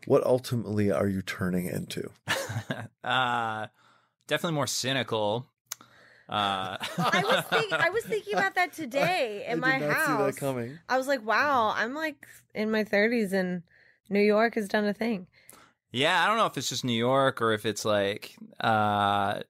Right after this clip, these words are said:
Speaker 2: you just have an image about how you want everything to go.
Speaker 3: Mm.
Speaker 2: And, uh, and you see it play out.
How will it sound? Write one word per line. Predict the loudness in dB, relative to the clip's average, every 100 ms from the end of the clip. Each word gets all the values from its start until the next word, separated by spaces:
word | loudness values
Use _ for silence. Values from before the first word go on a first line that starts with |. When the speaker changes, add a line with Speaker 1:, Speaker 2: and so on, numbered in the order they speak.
| _ _ _ _ _
Speaker 2:
you | -8
just | -4 -2
have | -2 0
an | 0
image | 0 -2 -2
about | -2 -2
how | 0 0 0 0 -2
you | -4 -4
want | -2 0 -2 -4 -12 _ -4
everything | 0 0 0 -2
to | 0
go. | 2 4 4 4
Speaker 3:
Mm. | 2 -2 -4 -8 -6
Speaker 2:
And, | 0 2 2 2 0 -2 -4 -8 -8 -12 -2
uh, | 2 4 2 0 -4 _ _ _ _ _ -2
and | 0
you | 0
see | 0 0 0
it | 0
play | 0 2 4
out. | 2 2 0